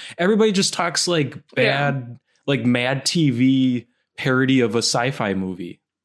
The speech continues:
Speaker 1: Like, it's not, it's not bad in that they were going for something and failed. It's just bad that it's, like, hacky, tropey screenwriting. It's just
Speaker 2: Yeah.
Speaker 1: it's just people, like,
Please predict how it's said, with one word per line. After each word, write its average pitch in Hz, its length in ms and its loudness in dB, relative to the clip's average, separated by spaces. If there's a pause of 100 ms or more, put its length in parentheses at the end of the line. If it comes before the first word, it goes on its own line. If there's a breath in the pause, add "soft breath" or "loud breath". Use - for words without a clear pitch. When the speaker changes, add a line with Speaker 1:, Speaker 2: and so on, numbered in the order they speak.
(300)
Speaker 1:
Like, 135 160 0
it's 151 140 0
not, 160 400 -2 (720)
it's 156 140 -2
not 170 220 0
bad 147 320 2
in 139 160 2
that 131 440 -2
they 135 100 2
were 120 140 2
going 117 300 0
for 127 140 -2
something 117 340 -2
and 104 120 -2
failed. 123 320 0
It's 107 120 -2
just - 200 -2
bad 113 240 0
that 113 100 -2
it's, 107 180 -2
like, 101 120 -2
hacky, 107 560 -2
tropey 101 720 -2 (180)
screenwriting. 98 680 -2 (240)
It's 127 140 -4
just - 220 -2
Speaker 2:
Yeah. 226 360 -4 (760)
Speaker 1:
it's 131 120 -2
just 139 160 0
people, 139 260 0
like, 104 360 -4